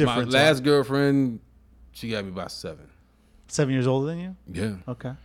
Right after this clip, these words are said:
Speaker 1: Yeah.
Speaker 2: That's fine. What's the youngest you've gone?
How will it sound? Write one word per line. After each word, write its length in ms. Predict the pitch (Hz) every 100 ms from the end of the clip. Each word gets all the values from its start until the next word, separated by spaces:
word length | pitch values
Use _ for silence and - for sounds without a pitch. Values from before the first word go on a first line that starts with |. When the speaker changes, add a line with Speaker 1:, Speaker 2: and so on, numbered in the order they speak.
| -
Speaker 1:
Yeah. 160 | 92 98 92 _ -
Speaker 2:
That's 180 | 156 -
fine. 280 | 110 123 147 - _ _ _
What's 160 | 135 -
the 60 |
youngest 400 | 123 139 135 117
you've 160 | 120 117
gone? 280 | 127 143